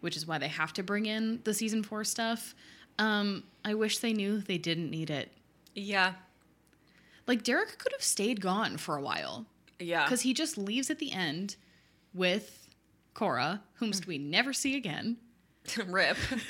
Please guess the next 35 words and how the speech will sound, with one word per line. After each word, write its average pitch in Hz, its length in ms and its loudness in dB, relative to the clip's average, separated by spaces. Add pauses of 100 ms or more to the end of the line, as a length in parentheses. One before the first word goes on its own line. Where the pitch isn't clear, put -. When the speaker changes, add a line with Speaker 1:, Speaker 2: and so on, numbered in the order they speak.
Speaker 2:
I - 60 4
assume 226 280 6
she 233 100 6
Speaker 1:
<laughs> 202 40 6
Um, - 60 4
Speaker 2:
died. 165 640 10 (600)
Speaker 1:
I 440 220 6
actually 247 380 2
would 392 140 2
be 285 100 4
kind 208 300 -2
of 214 160 -4
interested 202 600 -2
in, 175 340 -4
like, 156 440 -2
Speaker 2:
A 190 60 0
Cora 165 260 0
spinoff? 196 540 0 (340)
Speaker 1:
in 320 140 6
a 349 40 -2
Cora 349 280 2
spinoff, 180 400 0
but 214 100 0
I 240 40 2
would 262 140 2
have 370 100 2
been 320 100 0
interested 208 480 -2
in, 196 100 -2
like, 175 260 -4
Derek's 185 380 2
gone, 165 260 0
so 175 100 0
Peter's 180 400 -2
the 165 160 -4